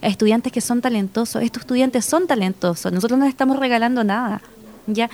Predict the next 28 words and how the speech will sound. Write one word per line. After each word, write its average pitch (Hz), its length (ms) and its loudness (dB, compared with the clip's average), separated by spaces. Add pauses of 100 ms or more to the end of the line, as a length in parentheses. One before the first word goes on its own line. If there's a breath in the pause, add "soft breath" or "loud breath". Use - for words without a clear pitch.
(140 loud breath)
Lo 233 60 4
estamos, 240 400 2
estamos 254 320 2
colaborando 247 680 4
para 214 200 0
que 190 180 0
ellos, 262 540 -2 (420 loud breath)
eh, 208 340 2
a 208 120 4
ellos 254 160 2
se 277 100 -2
les 254 80 0
restituya 233 460 -2
un 277 80 2
derecho 233 340 -2
que 262 120 -2
merecen, 190 580 -2 (600 loud breath)
¿ya? 202 160 -4
Por 202 180 2
lo 196 80 2
tanto, 214 260 0
estoy 208 280 -2
segurísima, 240 800 -4
como 247 180 -6
te 247 100 -6
mencionaba, 233 520 -4
que - 80 -4
acá 202 260 -4